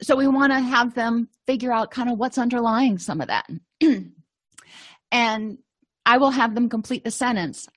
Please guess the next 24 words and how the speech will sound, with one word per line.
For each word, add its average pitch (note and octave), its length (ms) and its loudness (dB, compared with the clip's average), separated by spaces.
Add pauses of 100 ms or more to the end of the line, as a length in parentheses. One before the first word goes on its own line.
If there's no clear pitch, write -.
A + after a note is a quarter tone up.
(100)
"I G3 140 2
don't B3+ 220 -2
think A3 160 -4
there's G3+ 200 -8
any G#3 200 -4
hope G3+ 400 -6
that," - 560 -6 (420)
if F3+ 280 -2
hopelessness G3+ 640 -4
seems F#3+ 340 -8
to G3 60 -12
be F#3 120 -6
a E3+ 100 -6 (240)
theme G3 300 -4
that's - 160 -14
coming E3 380 -6
up. D#3+ 220 -6 (1000)
And, C4 360 0
you A#3+ 140 -4
know, A3+ 100 0
we A#3 140 -2
go C4+ 160 0
through G3+ 300 -4
those. F3 340 -6